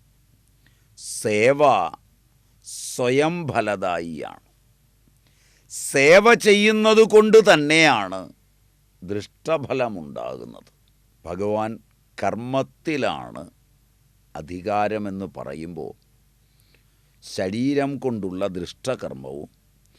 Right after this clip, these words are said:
ശരീരം കൊണ്ടുള്ള അദൃഷ്ടകർമ്മവും ശരീരം കൊണ്ടുള്ള ദൃഷ്ടാദൃഷ്ടകർമ്മവും ചെയ്ത് കർമ്മനിഷ്ഠയിൽ കഴിഞ്ഞ് അന്തഃകരണത്തെ ശുദ്ധമാക്കിയെടുക്കുക.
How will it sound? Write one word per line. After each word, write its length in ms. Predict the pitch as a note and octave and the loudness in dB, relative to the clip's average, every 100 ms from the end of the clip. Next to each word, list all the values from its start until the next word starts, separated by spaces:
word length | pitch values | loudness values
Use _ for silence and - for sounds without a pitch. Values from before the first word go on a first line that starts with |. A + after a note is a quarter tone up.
| _ _ _ | _ _ _
ശരീരം 720 | - - A2 A2 C3 D3+ D3 C3+ | -16 -4 -2 -2 -2 -2 -4 -4
കൊണ്ടുള്ള 600 | C#3 C3 B2 A#2 A#2 - _ - | -4 -2 -4 -2 -4 -6 _ -10
അദൃഷ്ടകർമ്മവും 1120 | F2+ G#2 A2+ - C#3 A2+ E2+ C#2+ A#1+ B1+ - _ _ _ _ _ - | -8 -8 -10 -6 -6 -4 -8 -10 -16 -16 -18 _ _ _ _ _ -18
ശരീരം 720 | - A2 G#2+ C3 D3+ D3+ D3 | -4 -2 0 -2 0 -2 -2
കൊണ്ടുള്ള 580 | C#3+ C3+ B2 A2 A#2+ - _ | -4 -4 -4 -4 -4 -6 _
ദൃഷ്ടാദൃഷ്ടകർമ്മവും 1800 | G#2 G#2+ G#2 - - C#3+ C3 A2+ A#2 G#2 - C3+ G#2+ E2 F2+ F2 F2 A2+ _ _ _ _ _ _ _ _ - | -10 -10 -10 -12 -4 -2 0 -2 -6 -10 -6 -6 -4 -8 -10 -10 -10 -14 _ _ _ _ _ _ _ _ -10
ചെയ്ത് 560 | G#2 F2 E2 D2+ F#2 - _ _ _ _ _ _ _ A2+ | -6 -6 -6 -8 -10 -12 _ _ _ _ _ _ _ -4
കർമ്മനിഷ്ഠയിൽ 960 | A2 C#3 D3+ D3 C3 - B2+ B2 A#2+ A2 - | -4 -2 -4 -4 -8 -6 -4 -4 -6 -10 -8
കഴിഞ്ഞ് 480 | F2+ E2 D#2+ E2+ G#2 - _ | -6 -6 -8 -10 -12 -14 _
അന്തഃകരണത്തെ 1040 | D2+ F#2 A2 B2 - F2 E2 E2 - A2 - _ - | -14 -12 -8 -8 -8 -10 -10 -14 -12 -14 -14 _ -20
ശുദ്ധമാക്കിയെടുക്കുക. 1500 | - G2 - F2 F#2+ G2+ F2 - D#2+ C2 C2 - - _ | -18 -18 -18 -18 -14 -12 -12 -16 -16 -16 -16 -20 -20 _